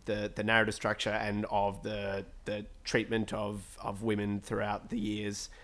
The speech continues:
I thought that that joke was, was played, uh, pretty well, um,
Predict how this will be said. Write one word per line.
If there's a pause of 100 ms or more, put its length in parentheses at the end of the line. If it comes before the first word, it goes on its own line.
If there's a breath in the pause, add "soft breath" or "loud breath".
(160 soft breath)
I
thought
that
that
joke
was,
was
played, (560)
uh, (120)
pretty
well, (200)
um,